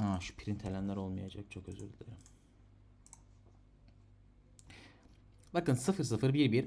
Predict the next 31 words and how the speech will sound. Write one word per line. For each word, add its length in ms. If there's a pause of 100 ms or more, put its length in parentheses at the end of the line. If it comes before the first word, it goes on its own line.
(120)
Şurada 300
bir 160
farklılık 560
var. 140
Onu 200
da 60
şimdi 180
çözeceğiz. 640 (180)
Şimdi 180
arkadaşlar 320
bakın 360
kendini 460
continue'da 680
gördüğü 480 (140)
an, 260 (140)
gördüğü 380
an 340 (260)
normalde 420
beş 240
beş 160
yazması 340
lazımken 500
bakın 300 (260)
sadece 460
beş 260
yazmış. 520 (320)
Şimdi 120
bunu 140
gelin 280
debug'da 340
inceleyelim. 1000